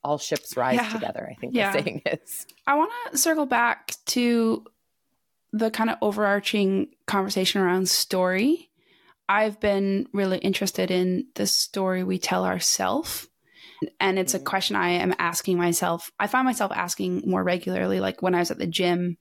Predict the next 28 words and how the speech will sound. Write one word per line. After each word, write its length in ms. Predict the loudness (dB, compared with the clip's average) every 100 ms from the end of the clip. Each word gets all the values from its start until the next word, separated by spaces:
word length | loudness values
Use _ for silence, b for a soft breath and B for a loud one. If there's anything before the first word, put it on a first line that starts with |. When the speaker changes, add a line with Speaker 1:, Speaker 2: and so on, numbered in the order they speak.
| -2
Speaker 2:
you 80 | 0
know, 80 |
I 100 | 0
was 120 | -2 -4
like, 120 | -6
"Oh, 120 | -6 -4
I'm 160 | -2 0
so 240 | 2 0
tired." 580 | 0 -2 0 2 0 0
And 100 | 2
I 60 | 2
was 80 |
like, 120 | 2 0
"Is 160 | 0
this, 200 | 0 -2 -6 -4
Kelly, 240 | 0 2
is 80 | 2
this 140 | 0
the 80 | 0
story? 160 | 0 2
Like, 160 | 0
is 120 | 0 0
that 180 | 0 0
actually 440 | -2 -2 -2 0
true?" 340 | 0 0 2 2
And 100 | 2
I 80 |
was, 220 | 2 0